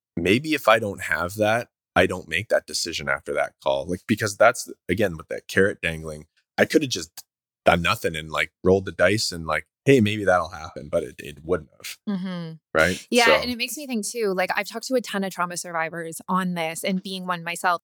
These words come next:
Speaker 2: every, every expert that I've spoken to says that the key to successful trauma survival and, and healing from it is having a solid foundation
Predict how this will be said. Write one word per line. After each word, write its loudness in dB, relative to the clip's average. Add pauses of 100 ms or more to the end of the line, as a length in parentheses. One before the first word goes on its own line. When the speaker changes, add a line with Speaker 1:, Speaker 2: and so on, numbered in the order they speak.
Speaker 2:
every, 0 (160)
every 2
expert 0
that -2
I've -2
spoken -6
to -6 (100)
says -2
that 0
the -10
key 0 (180)
to 0 (120)
successful -4 (120)
trauma 2
survival 0
and, -8 (240)
and 0
healing -2
from -2
it 0
is 2 (320)
having 2
a -8
solid -2
foundation -8